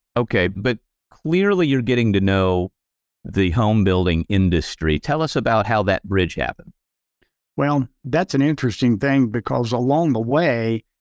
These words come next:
Speaker 2: I had began a lot of work with Habitat for Humanity International.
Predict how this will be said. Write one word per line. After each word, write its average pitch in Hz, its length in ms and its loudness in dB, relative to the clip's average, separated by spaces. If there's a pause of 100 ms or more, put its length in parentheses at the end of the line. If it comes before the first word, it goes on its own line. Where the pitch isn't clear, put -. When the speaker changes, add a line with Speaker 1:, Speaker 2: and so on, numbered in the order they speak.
(300)
Speaker 2:
I 123 280 0
had 117 260 0
began 123 560 2
a 113 140 -6
lot 120 180 2
of 110 80 0
work 113 380 0
with 117 220 2
Habitat 123 520 -2
for 127 80 0
Humanity 127 580 2
International. 127 640 -2